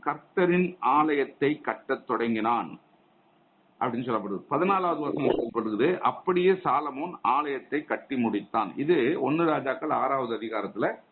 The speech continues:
சொல்லப்பட்டிருக்கிறது என்பது நம்ம அறிய முடிகிறது.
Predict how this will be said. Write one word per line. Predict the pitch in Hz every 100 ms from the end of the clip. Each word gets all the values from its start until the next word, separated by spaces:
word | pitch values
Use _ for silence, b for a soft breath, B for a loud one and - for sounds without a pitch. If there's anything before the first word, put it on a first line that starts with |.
| _ _ -
சொல்லப்பட்டிருக்கிறது | 131 127 113 98 107 110 113 151 226 175 135
என்பது | 120 127
நம்ம | 160 120
அறிய | 110 127
முடிகிறது. | 110 104 98 92 87